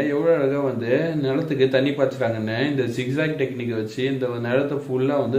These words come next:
தண்ணியை பாய்ச்ச முடியும் பாருங்க. இங்க பாருங்க, எவ்வளவு அருமையா வந்து ஒரு மூட்டையில இருந்து உரத்தை எடுத்து அழகா கொட்டிட்டே வராங்கன்னு. அது மட்டும் இல்லாம இந்த ஒரு மிஷினை வச்சு அழகா வந்து ஹோல்ஸ் போட்டுக்கிட்டே வந்துடுறாங்க. அதுக்கப்புறம் வந்து கண்டினியூஸா வந்து உரம் போட்டுட்டே வராங்க.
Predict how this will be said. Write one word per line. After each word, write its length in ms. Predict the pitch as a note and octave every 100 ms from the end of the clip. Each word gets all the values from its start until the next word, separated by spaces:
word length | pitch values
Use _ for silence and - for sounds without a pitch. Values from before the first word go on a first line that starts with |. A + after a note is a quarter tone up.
| C3+
தண்ணியை 240 | B2 C3 C3
பாய்ச்ச 240 | A#2+ A2+ A#2
முடியும் 280 | A2+ G#2 G#2+
பாருங்க. 220 | G#2 G#2 G#2+ - _
இங்க 120 | B2+ C3+
பாருங்க, 260 | D#3+ D#3 B2+ D3
எவ்வளவு 200 | C3+ E3+ D3
அருமையா 280 | C3+ C#3 C#3
வந்து 260 | A#2+ A2+ G#2+ B2+ E3+ - - - - A#2+ B2
ஒரு 140 | B2+ C3+
மூட்டையில 380 | D#3+ D#3+ C#3+ C3
இருந்து 240 | B2 A#2 C#3
உரத்தை 280 | B2 B2+ D3
எடுத்து 180 | C3 B2+ A#2+
அழகா 240 | A#2+ C3 C3
கொட்டிட்டே 320 | A#2+ B2 B2+ C3+
வராங்கன்னு. 460 | A#2+ A2 G#2 G2+ A2+ C#3 A2+
அது 120 | A#2+ C3
மட்டும் 220 | C3+ D#3+
இல்லாம 320 | C#3+ A2+ A2 B2 B2+
இந்த 120 | A#2 A#2
ஒரு 100 | A#2
மிஷினை 300 | A#2+ A#2+ D3+ B2+
வச்சு 300 | A2+ - C3 C3
அழகா 240 | A2 A#2+ B2+
வந்து 160 | A#2+ B2+
ஹோல்ஸ் 260 | C3 C3 -
போட்டுக்கிட்டே 400 | A#2+ B2 B2 C3 A#2+
வந்துடுறாங்க. 440 | G#2+ G#2+ G2+ G2+ B2 A#2
அதுக்கப்புறம் 460 | A#2+ B2 C3 C3+
வந்து 180 | A#2 B2+ B2
கண்டினியூஸா 500 | A#2 B2 B2+ A#2 C3 A#2+
வந்து 140 | A#2+ A#2
உரம் 180 | A#2+ A#2+
போட்டுட்டே 260 | A#2 A#2 A2
வராங்க. 240 | G#2 G2